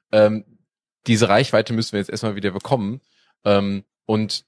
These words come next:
das war, äh, war ganz am Anfang so hier dieses, ne, teilt uns und, äh, wenn, wenn, wenn ihr weiß und cis seid, kommentiert uns am besten gar nicht, sondern, ne,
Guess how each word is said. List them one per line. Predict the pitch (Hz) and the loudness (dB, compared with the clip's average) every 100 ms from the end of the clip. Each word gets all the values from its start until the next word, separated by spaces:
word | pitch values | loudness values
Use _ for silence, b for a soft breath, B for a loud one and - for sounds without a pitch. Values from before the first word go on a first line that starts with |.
| - | -2
das | 98 95 - 107 | 0 0 0 2
war, | 101 101 98 - | 4 4 2 0
äh, | 95 92 90 98 - | -2 0 -2 -6 -4
war | 107 | -2
ganz | 101 117 120 | 0 0 -2
am | |
Anfang | - 123 117 | -2 -2 -2
so | 104 | -2
hier | 107 | -8
dieses, | 113 110 107 107 | -6 -8 -8 -4
ne, | 107 117 - | 0 0 -2
teilt | - 120 160 | 0 0 0
uns | 151 151 143 | -2 -4 -4
und, | - 120 113 107 | -6 -4 -4 -4
äh, | - 110 101 | -2 -2 0
wenn, | 110 113 107 | -2 -4 0
wenn, | 117 135 | 0 2
wenn | 117 143 | 0 0
ihr | 156 120 | 2 4
weiß | 120 - | 4 2
und | 117 | -2
cis | 143 143 | 0 4
seid, | 117 120 | 4 4
kommentiert | 131 113 135 120 | 2 2 0 -2
uns | 107 | -2
am | 104 | 0
besten | 104 - | 0 -2
gar | - 101 139 | 2 2 2
nicht, | 156 | -2
sondern, | - 107 104 104 | 0 0 0 -4
ne, | - 110 139 107 | -2 0 0 -2